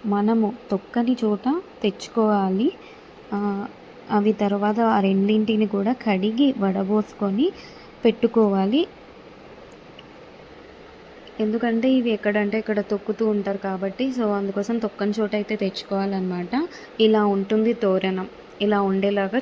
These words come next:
చూసుకోవాలి మనం. దీన్నే అంటారండి తోరణం అని. అలాగే తోరణము, నెక్స్ట్ విడి పూలు,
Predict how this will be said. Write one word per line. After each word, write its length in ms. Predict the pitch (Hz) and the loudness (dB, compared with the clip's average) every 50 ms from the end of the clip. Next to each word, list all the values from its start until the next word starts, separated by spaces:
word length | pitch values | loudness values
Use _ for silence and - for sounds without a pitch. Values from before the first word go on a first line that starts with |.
| 262 247 | -2 -2
చూసుకోవాలి 680 | 214 202 190 - - 208 196 190 190 185 185 190 196 | -2 -2 -4 -4 -4 -2 -2 -2 -2 -4 -4 -4 -4
మనం. 260 | 196 190 185 185 185 - - - - - - - - - - - - - - - 220 | -4 -4 -4 -6 -8 -12 -14 -20 -20 -20 -20 -20 -20 -20 -20 -20 -20 -12 -4 -2 0
దీన్నే 340 | 208 214 214 214 208 208 214 | 2 4 4 4 4 4 2
అంటారండి 680 | 220 214 202 202 190 202 196 196 190 190 185 196 240 | 2 2 0 0 -2 -2 -2 -2 -2 0 0 0 0
తోరణం 540 | 220 - 226 202 190 190 196 196 196 196 190 | 0 0 2 2 2 2 2 0 0 0 -2
అని. 260 | 180 180 185 226 330 403 - - - - - - - - - - - - - - - 320 320 - - - - - - - - - - - - - - - - - | -2 -2 -2 -2 -2 -4 -6 -10 -20 -20 -20 -20 -20 -20 -20 -20 -20 -20 -20 -20 -20 -20 -20 -20 -20 -20 -20 -20 -20 -20 -20 -20 -20 -20 -20 -20 -20 -8 -4 0
అలాగే 560 | 220 220 226 226 226 220 233 269 277 262 269 - - - - - 226 - - | 0 2 2 2 2 2 2 2 2 2 0 -6 -16 -18 -16 -16 -2 2 6
తోరణము, 840 | 226 208 208 214 220 226 226 220 214 214 208 202 196 202 202 208 208 - - - - - - | 6 8 8 6 6 6 4 4 4 2 2 0 0 -2 -2 -4 -6 -10 -16 -20 -20 -12 -8
నెక్స్ట్ 380 | 220 202 202 196 - - - 226 | -6 -6 -4 -6 -8 -6 -2 0
విడి 480 | 226 214 190 180 202 196 190 180 214 214 | 0 0 0 2 2 2 2 2 0 -2
పూలు, 640 | - - 220 208 208 202 196 196 196 196 196 | 0 0 0 2 2 2 2 2 2 2 0